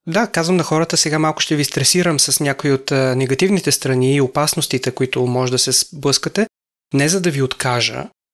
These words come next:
а по-скоро да ви подготвя, да ви отворя съзнанието за това, което може да се случи, за да имате готови решения, които да ви споделя, за да може да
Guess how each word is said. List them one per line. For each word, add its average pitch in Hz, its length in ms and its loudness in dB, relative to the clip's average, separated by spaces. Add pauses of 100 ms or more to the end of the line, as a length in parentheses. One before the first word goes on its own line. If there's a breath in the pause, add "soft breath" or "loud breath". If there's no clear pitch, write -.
(340)
а 127 60 -4
по-скоро 156 420 0
да 131 80 0
ви 127 140 -4
подготвя, 156 760 -2
да 139 180 0
ви 127 500 2
отворя 143 680 0
съзнанието 135 540 0
за 131 60 -2
това, - 140 -4
което 139 260 -2
може 151 300 2
да 156 80 0
се - 120 0
случи, 214 400 -2 (400)
за 208 120 2
да 220 100 2
имате 196 400 2
готови 170 400 2
решения, 139 520 0 (380)
които 135 200 -2
да 127 100 2
ви 131 240 -10 (220)
споделя, 139 460 0 (920)
за 180 140 0
да 185 80 2
може 165 260 2
да 165 200 2